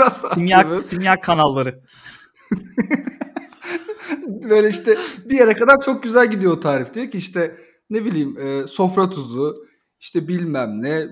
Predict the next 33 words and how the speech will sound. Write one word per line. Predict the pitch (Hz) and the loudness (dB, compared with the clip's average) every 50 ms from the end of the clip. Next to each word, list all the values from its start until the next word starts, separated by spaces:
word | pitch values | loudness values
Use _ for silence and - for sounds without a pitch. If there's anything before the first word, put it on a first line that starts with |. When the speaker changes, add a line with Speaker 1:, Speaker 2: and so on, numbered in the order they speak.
| - - _ _ - | -14 -20 _ _ -20
Speaker 1:
işte | - - - 147 | -20 -16 -10 -8
bir | 175 180 185 | -6 -4 0
parça | 165 151 147 147 - 139 131 | 0 0 0 0 -2 -6 -4
taş | - 151 147 147 - | -4 -4 -4 -4 -4
falan. | - 135 160 202 208 190 180 | -4 -2 0 0 0 -2 -4
Bir | 196 185 | -6 -4
de | 208 202 185 | -4 -4 -4
diyor | 214 214 196 | -4 -6 -6
ki | 196 180 185 - | -8 -12 -14 -16
işte | - - - 175 170 - - _ - | -14 -12 -10 -10 -10 -12 -16 _ -6
ölmüş | 175 175 170 185 190 185 - - | -4 -2 0 0 -2 -2 -2 -2
dayınızın | 165 156 151 156 165 185 190 170 | 0 0 0 -2 -2 -2 0 2
ruhu | 165 160 160 156 156 151 | 2 2 2 2 0 -2
falan | 165 156 156 160 165 156 135 | -2 0 0 2 0 0 0
diyor. | 135 170 208 208 - - | 0 0 -2 -2 -4 -4
Diyorsun | 165 160 165 - 190 | -4 -6 -4 -6 -10
ki, | - - - | -12 -10 -6
"Ah | 151 156 156 - - | -4 -4 -4 -4 -4
be | 156 | -4
kardeşim." | 151 - 143 123 123 120 127 123 127 | -4 -2 -4 -4 -4 -4 -6 -4 -4
Speaker 2:
Hayda. | 127 123 123 120 123 131 - - - 196 185 185 - _ _ _ 185 | -4 -4 -4 -4 -6 -8 -10 -14 -16 -16 -16 -16 -18 _ _ _ -8
Speaker 1:
Hayda | 156 139 135 127 131 131 127 123 120 120 120 117 | -6 -6 -6 -6 -6 -6 -8 -6 -8 -8 -10 -10
yani. | 117 120 123 127 127 127 _ _ _ _ _ _ _ _ _ _ _ _ _ _ _ | -10 -10 -10 -12 -14 -16 _ _ _ _ _ _ _ _ _ _ _ _ _ _ _
Speaker 2:
Ya | - 135 - | -8 -6 -6
Speaker 1:
Şimdi | - - 185 | -2 2 2
ben | 185 165 | 4 4
Speaker 2:
ölmüşlerin | 156 147 151 165 185 | 4 2 2 2 4
Speaker 1:
nereden | 202 - - | 4 4 4
Speaker 2:
canına | 175 175 185 185 | 4 4 4 4
Speaker 1:
bulayım? | 160 156 | 4 2
Speaker 2:
değsin | 147 139 - - 147 135 | 2 0 -2 -4 -6 -4
diyorsun. | 120 123 113 - - - - - - - - - | -2 -4 -4 -6 -8 -10 -8 -8 -8 -8 -8 -10
Speaker 1:
<laughs> | 131 - - - - - - - - 208 202 - 247 - - 269 277 277 - - - | -12 -12 -14 -20 -20 -20 -18 -8 -4 -4 -4 -2 -4 -4 -2 -2 -4 -4 -4 -8 -18